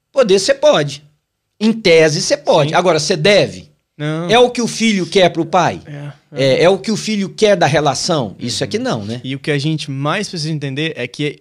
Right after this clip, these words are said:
Speaker 2: não é o que a gente quer.
Speaker 1: Uhum.
Speaker 2: Não é o que a gente quer. A gente que nasceu de novo, o Espírito Santo habita em nós, não vai ser prazeroso.
Speaker 1: Agora você
Speaker 2: Hum.
Speaker 1: falou a coisa mais importante. Porque o filho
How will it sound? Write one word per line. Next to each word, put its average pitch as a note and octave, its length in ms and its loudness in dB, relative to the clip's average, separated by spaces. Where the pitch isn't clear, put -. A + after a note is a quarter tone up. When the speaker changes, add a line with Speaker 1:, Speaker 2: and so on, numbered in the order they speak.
Speaker 2:
não G3 420 2
é A#3 100 4
o B3+ 80 2
que B3 100 -4
a A3+ 80 0
gente A3+ 280 -2
quer. G#3+ 360 -4
Speaker 1:
Uhum. E3 460 -2
Speaker 2:
Não A#3 320 4
é A#3+ 80 4
o B3+ 60 0
que A#3+ 80 -6
a - 40 -2
gente B3 160 -4
quer. B3 360 -6
A F3 100 0
gente A3 220 -2
que B3+ 100 -6
nasceu A#3 480 0
de A3+ 100 0
novo, G3 240 2
o - 20 -4
Espírito G3+ 280 -10
Santo G3+ 200 -4
habita F#3+ 360 -4
em F3+ 40 -6
nós, F#3+ 280 -6
não F#3 840 0
vai F#3+ 400 2
ser G3+ 340 0
prazeroso. G#3 600 2
Speaker 1:
Agora G#2+ 400 2
você D#3 140 0
Speaker 2:
Hum. F#3 40 0
Speaker 1:
falou G3+ 240 2
a A3 60 2
coisa G#3+ 240 2
mais G#3 200 2
importante. A3+ 680 2
Porque E3+ 280 0
o G3 120 6
filho D#3 720 -4